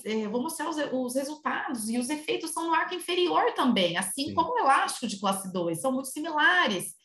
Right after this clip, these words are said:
Speaker 1: Então, eu acho que ele foi sentindo isso, porque, é, talvez sendo até questionado nesse sentido, né? Então, eu imagino que por conta disso, viu? Não, não tem, não existe uma justificativa, assim, eu nunca ouvi dele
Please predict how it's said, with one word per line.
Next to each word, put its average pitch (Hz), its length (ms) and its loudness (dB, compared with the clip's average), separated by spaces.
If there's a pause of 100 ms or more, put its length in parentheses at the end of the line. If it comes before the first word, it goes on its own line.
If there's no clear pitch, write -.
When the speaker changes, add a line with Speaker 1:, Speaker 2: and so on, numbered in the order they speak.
(300)
Speaker 1:
Então, 302 280 2
eu 320 60 4
acho 320 180 0
que - 80 -2
ele 320 140 0
foi 330 120 2
sentindo 320 640 -4
isso, 381 380 0
porque, 254 420 2 (260)
é, 208 500 2
talvez 262 400 2
sendo 269 260 -2
até 262 200 0
questionado 254 1000 2
nesse 202 340 -2
sentido, 190 720 -2
né? 196 340 0 (240)
Então, 240 460 2
eu 247 140 8
imagino 277 420 2
que - 160 -16
por 269 160 -4
conta 302 240 -2
disso, 180 480 -4
viu? 202 260 0 (240)
Não, 262 300 2
não 277 180 0
tem, 285 220 -2
não 277 320 2
existe 285 300 -2
uma 277 100 2
justificativa, 254 680 0
assim, 254 160 0
eu 247 60 4
nunca 277 220 2
ouvi 247 480 0
dele 320 680 4